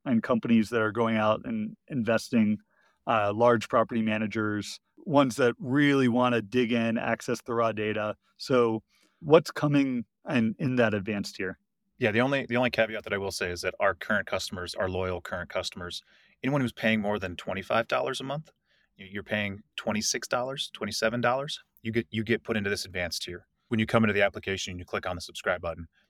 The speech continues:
Speaker 2: you'll be able to see that that's a, a, a great deal. That's my only sales pitch today. They're, they're, thank you, loyal customers. I appreciate you. But when you come in, the advanced tier is gonna have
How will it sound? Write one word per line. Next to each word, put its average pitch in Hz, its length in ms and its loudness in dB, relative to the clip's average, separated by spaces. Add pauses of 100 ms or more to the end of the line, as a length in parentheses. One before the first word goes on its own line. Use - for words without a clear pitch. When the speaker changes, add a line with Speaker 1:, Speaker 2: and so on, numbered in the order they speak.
(200)
Speaker 2:
you'll 95 100 -10
be 107 80 0
able 101 120 0
to 92 60 -6
see 107 180 -2
that 90 140 -6
that's - 380 2 (120)
a, 92 120 -6 (120)
a, 98 60 -10 (180)
a - 60 -14
great - 220 -10
deal. - 260 -12 (560)
That's 113 160 6
my 127 80 12
only 139 220 8
sales 120 260 8
pitch - 260 -4
today. 90 320 -6
They're, 101 180 -8
they're, 107 140 -14 (300)
thank 113 220 4
you, 120 100 0
loyal 107 200 6
customers. 85 400 -4
I 85 60 -6
appreciate 87 460 -10
you. 87 80 -20 (540)
But 110 200 8 (300)
when 123 140 0
you 117 80 4
come 127 180 4
in, 117 140 6 (120)
the 113 120 2
advanced 117 340 2
tier 113 100 2
is 104 80 -2
gonna 104 160 0
have 92 420 2